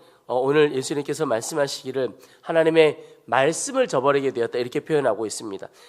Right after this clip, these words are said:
팔 절, 구 절을 보십시오. "너희가 하나님의 계명은 버리고 사람의 전통을 지키느니라.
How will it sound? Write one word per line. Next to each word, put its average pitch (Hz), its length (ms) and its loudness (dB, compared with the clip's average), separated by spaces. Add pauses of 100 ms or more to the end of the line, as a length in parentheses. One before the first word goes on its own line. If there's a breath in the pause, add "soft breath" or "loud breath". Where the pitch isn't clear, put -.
(120 soft breath)
팔 185 200 0
절, 175 200 2
구 135 140 -8
절을 135 220 0
보십시오. 135 600 0 (360 loud breath)
"너희가 147 580 6 (200 loud breath)
하나님의 185 840 2
계명은 156 580 2
버리고 123 540 2 (140 loud breath)
사람의 214 600 2
전통을 165 640 -2 (120)
지키느니라. 113 680 -8